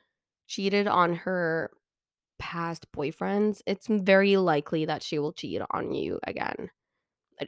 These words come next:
on you. I mean, I don't know if she's done it, but, like, it, you know,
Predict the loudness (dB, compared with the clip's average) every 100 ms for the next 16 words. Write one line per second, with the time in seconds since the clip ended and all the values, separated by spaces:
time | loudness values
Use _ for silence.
0 | -6 -2 -2 -2 -4 0 2 4 2 -2
1 | -4 -4 -6 -8 -10 -6 -4 -2 -2 -2
2 | -4 -14 _ _ _ _ _ _ _ _
3 | _ _ 0 2 2 _ _ _ 2 4
4 | 4 0